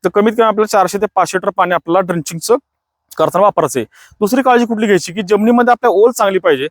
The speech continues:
ओल चांगली असेल तर आपण ड्रिंचिंग दिलेलं मॉलिक्यूल जो आहे ते मुळ्यांच्या कार्यक्षेत्राच्या थोडंसं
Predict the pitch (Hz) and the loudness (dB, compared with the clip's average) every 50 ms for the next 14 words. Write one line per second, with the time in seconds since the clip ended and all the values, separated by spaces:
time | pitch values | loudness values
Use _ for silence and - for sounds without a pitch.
0 | _ _ _ _ _ - 185 226 240 - 240 220 214 214 220 214 196 - - 170 | _ _ _ _ _ 0 0 0 2 2 0 0 2 2 2 2 2 0 0 -2
1 | 151 - 185 190 185 - 208 202 190 190 196 180 - 226 220 190 208 202 208 214 | -2 0 0 -2 0 0 -2 -4 -2 -2 -4 -4 -4 -6 -6 -2 0 2 2 2
2 | 196 175 180 196 220 214 240 226 196 196 185 156 123 139 156 - _ _ _ _ | 2 2 2 2 2 2 0 -4 0 0 0 0 0 -2 -6 -6 _ _ _ _
3 | _ - 208 202 196 180 185 202 220 220 214 - 233 233 - - 208 196 208 202 | _ -2 0 0 2 4 4 4 4 2 2 2 0 0 2 2 2 2 2 2
4 | - 196 - 202 208 - 202 208 208 214 220 226 | -2 -2 -2 -2 -2 0 2 2 2 2 0 -2